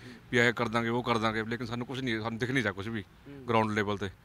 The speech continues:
Speaker 1: ਸਰਕਾਰ ਆਪਣੇ ਜੋ ਵਾਅਦੇ ਕਰੀ ਜਾ ਰਹੀ ਹੈ, ਅਸੀਂ ਹਮਨੇ, ਅਸੀਂ ਇੱਦਾਂ ਕਰਦੇ, ਇੱਦਾਂ ਕਰਦੇ ਆ,
Speaker 2: ਹੂੰ।
Speaker 1: ਸਾਨੂੰ ਕੁਛ ਨਹੀਂ ਕਰਿਆ ਅੱਜ ਤੱਕ ਜੀ।
Speaker 2: ਕਹਿੰਦੇ ਨੌਜਵਾਨਾਂ ਨੂੰ ਬਾਹਰ ਜਾਣ ਤੋਂ ਰੋਕ ਲਵਾਂਗੇ, ਨੌਜਵਾਨ ਹੁਣ ਬਾਹਰ ਨਹੀਂ ਜਾਣਗੇ, ਉਹ ਰੁਜ਼ਗਾਰ ਘਟੂ, ਕਿਉਂਕਿ, ਅ, ਜਿਹੜਾ ਰੁਝਾਨ ਆ ਉਹ ਘਟਾਵਾਂਗੇ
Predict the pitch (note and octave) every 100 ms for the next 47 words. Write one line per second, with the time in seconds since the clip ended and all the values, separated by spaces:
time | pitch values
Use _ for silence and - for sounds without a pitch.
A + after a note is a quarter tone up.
0 | - - - - - - A#2 A#2+ B2 B2
1 | B2+ B2 B2 A#2+ A2+ B2 B2 A#2 A2+ A2+
2 | A#2 A2 A2+ A#2 A#2+ A2+ A2 A2+ A2 G#2+
3 | A2+ G#2 A2+ A2 G#2 A#2 A2+ - - -
4 | C#3 A#2+ - - - A#2+ B2+ A2+ G#2 F#2
5 | F#2 F2 F#2+ F2 F2 - - - - -
6 | D3 F3+ D#3+ D3 D3 D#3 E3 D#3 C#3 F3
7 | E3 D#3 C#3+ D#3 D3 C3 C3+ C#3 C#3 C3+
8 | C#3 D3 - - B2+ C3 C3 C#3 C#3 B2+
9 | C3+ D3 D3 C3+ C3 C3+ D3 C#3+ C3+ A#2+
10 | B2+ B2+ D3 D3 C3+ B2 C3+ C#3+ C#3 -
11 | - - - B2+ B2 C3+ D3 D3+ C3+ B2+
12 | C#3+ D3+ D#3 C#3+ B2+ C3 C#3 D3